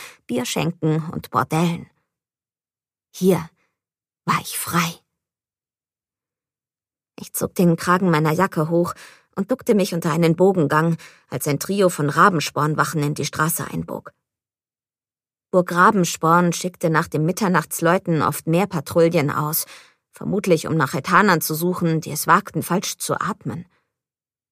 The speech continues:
Damit konnten sie vor dem Hochgericht zur Knechtschaft verurteilt und in die grausamen Steinbrüche geschickt werden.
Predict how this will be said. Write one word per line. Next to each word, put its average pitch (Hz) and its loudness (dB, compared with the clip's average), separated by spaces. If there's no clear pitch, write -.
Damit 214 0
konnten 226 -2
sie 185 0
vor 185 -2
dem 170 2
Hochgericht 196 0
zur - -2
Knechtschaft - -6
verurteilt 160 0
und - -6
in 170 -4
die 175 2
grausamen 170 4
Steinbrüche 170 -6
geschickt - -12
werden. - -12